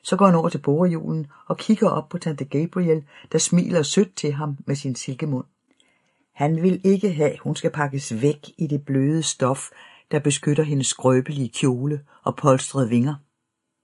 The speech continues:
Hendes gyldne krone bliver pakket ned for sig, og så bliver begge dele puttet ned i en stor plastikpose og lagt i skuffen i den gamle købmandsdisk. Han vil ikke have, at julen skal være forbi.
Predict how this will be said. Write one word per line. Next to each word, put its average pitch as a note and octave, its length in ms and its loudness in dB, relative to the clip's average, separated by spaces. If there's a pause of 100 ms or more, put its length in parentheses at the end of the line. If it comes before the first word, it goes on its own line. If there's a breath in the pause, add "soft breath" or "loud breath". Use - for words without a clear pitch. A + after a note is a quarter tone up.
(760 soft breath)
Hendes E3 260 4
gyldne G#3+ 320 4
krone F#3 420 4
bliver C3+ 200 0
pakket B2 380 -2
ned C#3+ 140 2
for - 100 -6
sig, C3+ 360 0 (480)
og C#3 120 -6
så G#3 120 4
bliver F3+ 220 2
begge G3+ 320 2
dele D#3 380 -4
puttet D3 340 0
ned E3+ 160 0
i F#3 60 -2
en E3 80 0
stor D3 220 0
plastikpose D3+ 880 -2 (400 loud breath)
og D#3+ 140 4
lagt E3+ 440 4
i E3+ 100 -2
skuffen D#3+ 480 0
i D3 60 -6
den D3 160 -4
gamle C3 300 -4
købmandsdisk. C#3+ 720 -4 (840)
Han G3 260 6
vil G#3+ 220 6
ikke A3+ 260 6
have, F3+ 180 0
at F#3 120 2
julen E3+ 340 0
skal D#3+ 180 -4
være D3 120 0
forbi. - 460 -6